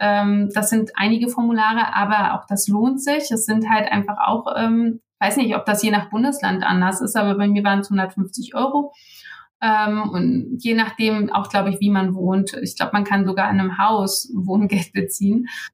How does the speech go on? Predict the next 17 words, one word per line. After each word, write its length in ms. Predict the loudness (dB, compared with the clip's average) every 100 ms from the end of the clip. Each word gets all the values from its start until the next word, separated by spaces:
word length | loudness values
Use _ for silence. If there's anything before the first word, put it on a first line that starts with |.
| _ -2
Ähm, 720 | 0 2 0 2 0 0 -4 _ _ _ _ _ -16 -2
genau, 220 | 0 0
äh, 280 | 0 -4 0
das. 360 | 2 2 -2 -12 -2
Und 220 | 0 2
dann 360 | 2 2 0 -4
ist 120 | -4 -2
natürlich, 480 | 0 0 -2 -2 -4 -4 -4 -16 _ _ -2
also 320 | 0 0 -2
Geld 320 | 0 0 -2
ist 160 | -6 -2
so 80 |
ein 120 | 0 0
umfassendes 760 | 0 0 -2 0 -2 -2 -6
Thema, 400 | -4 0 0 0
ne? 320 | 0 0 -2 -6 -14 -16 -6
Ähm, 800 | 0 2 2 2 2 0 -4 -12